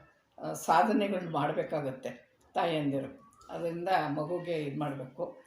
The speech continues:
ನಾವು, ಆ, ಬಾಣಂತನ ಮಾಡ್ಕೊಳ್ಳೋವಾಗ ಸೊಪ್ಪುಗಳು,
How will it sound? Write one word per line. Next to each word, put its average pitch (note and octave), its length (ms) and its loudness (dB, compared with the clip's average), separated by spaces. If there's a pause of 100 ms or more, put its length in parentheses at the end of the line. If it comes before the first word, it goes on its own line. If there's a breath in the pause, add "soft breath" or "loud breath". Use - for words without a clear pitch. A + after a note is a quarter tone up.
(400 soft breath)
ನಾವು, G#3+ 640 6 (380)
ಆ, E3+ 280 2
ಬಾಣಂತನ F3+ 720 2
ಮಾಡ್ಕೊಳ್ಳೋವಾಗ E3 640 0 (720)
ಸೊಪ್ಪುಗಳು, G3 880 2